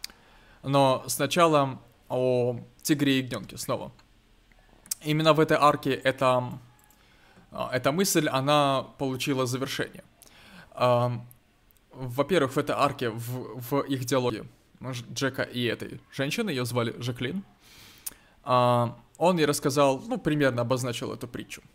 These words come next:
И вот Вирджилий после этого всего спрашивает: «А почему все женщины, которых ты рассказываешь, глупые? Точнее, почему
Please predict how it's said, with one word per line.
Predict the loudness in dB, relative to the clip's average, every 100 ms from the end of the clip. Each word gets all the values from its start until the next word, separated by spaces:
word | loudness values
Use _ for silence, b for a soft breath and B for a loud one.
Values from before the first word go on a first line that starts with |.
| _ _ _ _ _ _ _ _ _ _ _ -16 -6
И | -2
вот | 2 2 2 -2
Вирджилий | -2 2 2 2
после | -2 -2 -2
этого | -2 -4
всего | -4 -6 -4 -6 -8 -16 -18
спрашивает: | -6 0 2 0 -8 -16 -18 -20 _ b b b b b b
«А | 2 4 2
почему | 0 0 0 0 -4 -6 -8
все | -2 0 0 -2
женщины, | -4 -2 -2 -4 -6 -8 -10
которых | -8 -6 -6
ты | -4 -4
рассказываешь, | -2 -2 -2 -2 -6 -10 -14 -16 _ _ _ _
глупые? | -10 -4 -4 -4 -10 -12 -18 _ _
Точнее, | -8 -6 -6 -8 -12
почему | -6 -4 -4 -6